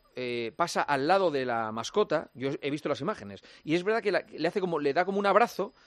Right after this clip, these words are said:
lo que pasa que no se ve muy bien en la retransmisión televisiva porque luego el plano cambia y hay dos mascotas, hay un periquito y una periquita, y el periquito grande tapa la imagen de lo que hace Hugo Mayo con, con, con la otra mascota. Y pa-, parece que, que,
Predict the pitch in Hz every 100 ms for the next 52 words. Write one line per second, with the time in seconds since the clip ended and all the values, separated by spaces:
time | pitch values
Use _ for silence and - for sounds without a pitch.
0 | - 139 127 160 220 190 196 214 220 208
1 | 220 190 147 131 123 135 180 208 196 226
2 | 196 147 135 143 190 208 147 139 165 202
3 | 208 226 175 190 - - _ _ - 151
4 | 165 175 175 - 240 131 151 170 160 185
5 | 170 202 226 185 165 170 220 240 95 -
6 | _ 165 165 147 143 139 165 202 214 202
7 | 202 202 196 208 - - 143 139 165 175
8 | 196 185 160 139 143 156 175 175 165 170
9 | 175 202 - 135 127 113 123 117 113 110
10 | 107 101 - 113 113 143 131 123 233 95
11 | 82 - - - - _ _ 202 180 -
12 | 165 175 - 233 208 - 139 123 120 113
13 | 113 107